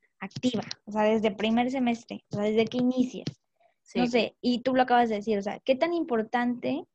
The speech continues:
Speaker 1: es i-, buscar proyectos en los que te empieces a desarrollar, buscar contactos, hacer prácticas, hasta empleos que te ayuden a crecer? Es fundamental, bueno, para mí, empezar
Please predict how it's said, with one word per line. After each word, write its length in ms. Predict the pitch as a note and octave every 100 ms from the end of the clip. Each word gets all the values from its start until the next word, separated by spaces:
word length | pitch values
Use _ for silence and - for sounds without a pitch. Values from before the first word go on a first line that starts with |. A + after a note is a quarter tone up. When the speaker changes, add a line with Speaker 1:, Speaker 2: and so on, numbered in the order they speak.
| _
Speaker 1:
es 180 | B3+ B3+
i-, 100 | C#4
buscar 460 | A#3 B3+ B3+ B3 B3
proyectos 500 | C#4 C4 B3 B3 C4+
en 100 | B3+
los 140 | A#3
que 100 | A3
te 140 | G#3 G#3
empieces 560 | G3+ G3 A#3 A#3+ C4+
a 60 | C4
desarrollar, 720 | A#3 G#3 G3 F#3+ G3+ A3 B3+ _ _ _ -
buscar 320 | A#3 A#3+ A#3
contactos, 640 | B3+ B3+ A#3+ A#3 - A#3+ A#3
hacer 220 | A#3 A3+
prácticas, 920 | - A3 G#3+ - A3 - A3+ A3 A3 -
hasta 200 | A3+ A3
empleos 500 | G#3+ G3+ A3 G#3+ A3
que 80 | A3
te 100 | -
ayuden 200 | G3+ G#3
a 80 | G#3+
crecer? 400 | G3 G3+ G#3 G3+ - _ _ _ -
Es 300 | C#4 D4 - _ _ _ -
fundamental, 640 | C#4+ D#4 C4+ B3 A3+ G#3+
bueno, 220 | G3+ G#3 G3
para 180 | G3+ G3+
mí, 260 | B3 B4 _ _ _ _ _ -
empezar 640 | A#3+ A3 A3+ B3 B3 B3+